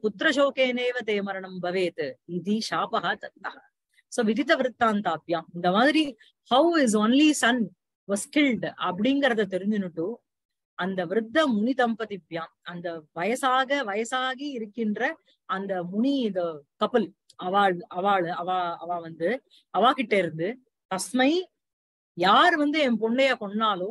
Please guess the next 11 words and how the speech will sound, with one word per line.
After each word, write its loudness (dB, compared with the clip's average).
அவனுக்கு -2
புத்திர -2
சோகேனைவ -2
தே -2
மரணம் -14
பவேது." -16
புத்திரனுடைய 0
ஒரு, -4
ஒரு -8
விரக 2
தாபத்தினாலதான், -4